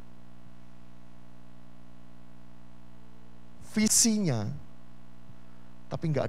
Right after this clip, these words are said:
ada eksekusinya. Berapa dari antara kita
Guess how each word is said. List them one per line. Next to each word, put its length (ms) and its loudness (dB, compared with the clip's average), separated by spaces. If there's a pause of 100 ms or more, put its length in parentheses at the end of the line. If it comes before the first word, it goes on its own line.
ada 80 2
eksekusinya. 680 -2 (3500)
Berapa 200 12
dari 200 12
antara 280 10
kita 480 8